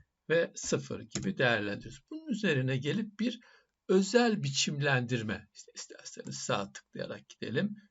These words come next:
Hücre biçimlendirden işte uyarlanmış custom format. Buraya gelip, e, biliyorsunuz burası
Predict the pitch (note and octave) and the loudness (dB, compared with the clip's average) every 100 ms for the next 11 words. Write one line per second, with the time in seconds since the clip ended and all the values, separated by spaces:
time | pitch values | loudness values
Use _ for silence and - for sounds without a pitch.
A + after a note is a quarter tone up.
0 | _ C3 B2 A#2+ A#2+ - - C3 F#2+ G2 | _ -8 -4 -4 -4 -8 -6 -6 -6 -8
1 | - A2+ E3+ G3 - - - - G#3+ F#3 | -10 -8 -4 -4 -6 -6 -4 -4 0 0
2 | F3 C3 A#2+ G#2+ G2+ C3+ - - D3+ - | 0 0 0 0 -2 -6 -10 -4 -4 -4
3 | - - - - - - - _ _ _ | -6 -10 -4 -4 -4 -10 -20 _ _ _
4 | _ C4 C#4+ F3 B2+ A#2+ F3 C3+ - - | _ -2 4 4 4 4 4 4 0 -12
5 | _ _ _ - E3 C#3 F#3+ G3 - - | _ _ _ -4 0 2 4 4 2 -4
6 | D3 C#3+ F#3+ C#3+ - D3+ | -6 -2 0 0 0 -4